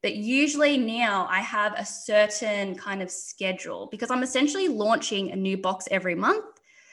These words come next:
So I have a schedule of, "Hey, this is when I need to reveal the book.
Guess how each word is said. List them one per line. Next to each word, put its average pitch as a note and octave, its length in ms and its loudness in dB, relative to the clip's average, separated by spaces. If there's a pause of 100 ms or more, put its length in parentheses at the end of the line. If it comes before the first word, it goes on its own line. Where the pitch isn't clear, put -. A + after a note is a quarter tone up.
So A#3 140 2
I A#3 60 8
have B3+ 180 4
a C4+ 40 2
schedule A3+ 340 2
of, G#3 200 4
"Hey, G3+ 380 2
this G#3+ 160 -2
is G#3+ 100 -6
when G3+ 160 -2
I F#3+ 40 0
need F#3+ 260 0
to F#3+ 120 -4
reveal F3+ 640 0 (320)
the E3+ 80 -6
book. D4 400 0